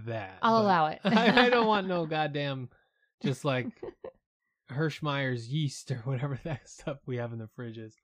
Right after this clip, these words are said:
Speaker 2: Yeah, no, not that. But I think, well, I don't know. It says brewer's yeast, so it could be for brewing
Speaker 1: Beer?
Speaker 2: beer. So I don't know.
Speaker 1: Huh. Bizarre.
Speaker 2: So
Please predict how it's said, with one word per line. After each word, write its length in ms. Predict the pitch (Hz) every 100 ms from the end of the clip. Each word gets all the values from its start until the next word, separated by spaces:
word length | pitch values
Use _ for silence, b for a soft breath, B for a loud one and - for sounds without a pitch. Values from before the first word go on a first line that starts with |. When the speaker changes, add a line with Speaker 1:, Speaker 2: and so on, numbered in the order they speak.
| _ _ _ _ _ _ _ 220
Speaker 2:
Yeah, 260 | 185 -
no, 300 | 165 165 156
not 480 | 180 185 185 185 170
that. 200 | - 208
But 180 | 185 -
I 120 | - 185
think, 240 | 233 202 -
well, 240 | 226 262 269
I 120 | 254
don't 100 | 330
know. 220 | 269 165 - _ _ -
It 140 | 190
says 180 | 254 214 - _ _
brewer's 480 | 202 233 208 185 180
yeast, 460 | 170 180 - -
so 100 | 196
it 160 | 190 -
could 320 | - 262 214
be 540 | 208 196 180 170 165 - _ _ _ _ _ _ _
for 160 | 185
brewing 800 | 175 175 180 175 170 165 160 160 - _ _ _
Speaker 1:
Beer? 360 | 113 104 117 120
Speaker 2:
beer. 420 | 185 180 160 156 - _
So 260 | - 175 -
I 80 |
don't 120 | 175 165
know. 60 | 160
Speaker 1:
Huh. 80 | 113 _ _
Bizarre. 400 | 123 107 107 101 _ _ _ _ _ _
Speaker 2:
So 540 | - - 202 202 196